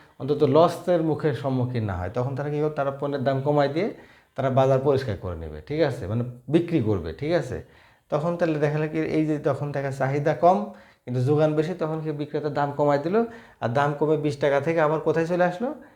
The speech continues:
এই পনেরো টাকায়, মানে পি টু থেকে পি নটে চলে আসলো। ঠিক আছে? এভাবে আবার বাজারে ভারসাম্য অর্জিত হয়ে গেল।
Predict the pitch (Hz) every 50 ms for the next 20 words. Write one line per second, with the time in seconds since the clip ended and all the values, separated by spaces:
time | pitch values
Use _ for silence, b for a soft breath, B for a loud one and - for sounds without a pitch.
0 | B B B - 156 147 - 180 170 151 135 120 107 - 92 90 90 98 117 131
1 | 139 131 139 165 165 165 180 170 170 170 170 190 180 - - 170 156 151 139 131
2 | 139 123 113 110 85 82 82 82 80 - 87 80 82 - - - 175 151 120 -
3 | - 90 - b b b b b b - 190 180 202 202 190 147 165 160 175 175
4 | 175 175 165 151 151 147 135 147 147 156 143 131 131 123 127 - 147 143 139 120
5 | 98 98 98 - - 90 95 95 85 - 73 76